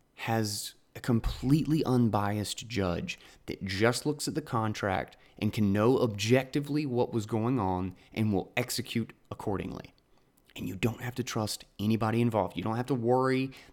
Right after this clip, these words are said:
that the blockchain's going to interpret it weird or wonder if this one little clause about if done with the institution, you don't own it type thing. Like, the, there's so much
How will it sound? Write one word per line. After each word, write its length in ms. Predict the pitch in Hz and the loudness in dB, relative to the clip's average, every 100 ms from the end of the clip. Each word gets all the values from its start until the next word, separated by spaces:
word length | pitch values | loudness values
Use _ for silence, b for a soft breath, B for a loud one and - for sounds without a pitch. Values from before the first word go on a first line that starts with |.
| - | -20
that 140 | - | -8
the 80 | 98 | -2
blockchain's 560 | 107 107 - 127 120 | 2 2 2 4 4
going 240 | 117 123 123 | 4 2 2
to 140 | 127 | 2
interpret 480 | 120 - 120 123 139 | 0 0 -2 0 0
it 120 | - | 0
weird 600 | 123 123 131 131 127 131 120 | 0 0 2 2 2 0 0
or 300 | 107 104 104 B B B | 0 0 -2 B B B
wonder 440 | - 117 139 139 127 | -2 2 4 4 4
if 160 | 120 - | 0 -2
this 400 | 107 123 - - B B B B | -2 0 0 -6 B B B B
one 240 | 107 127 | 2 4
little 180 | 135 135 | 4 2
clause 480 | 135 151 147 139 117 | 4 6 6 6 4
about 480 | 117 107 110 - - b b b | 2 2 2 0 -4 b b b
if 340 | - 117 139 104 | 0 2 2 2
done 380 | 120 135 139 110 | 6 8 6 6
with 280 | 127 156 - | 6 6 4
the 120 | 151 | 2
institution, 680 | 151 - 143 196 180 123 127 | 2 -2 0 2 4 2 4
you 120 | 147 | 4
don't 280 | 156 156 - | 4 2 2
own 260 | 175 185 | 6 6
it 220 | 139 - | 6 2
type 320 | - 117 107 - | -2 -4 -2 -2
thing. 420 | 110 104 117 117 | 0 2 2 2
Like, 280 | 104 98 - | -2 -4 -2
the, 180 | 104 90 | -2 0
there's 180 | 107 - | -2 -2
so 320 | - 135 135 | 2 4 6
much 360 | 135 123 - | 6 2 -2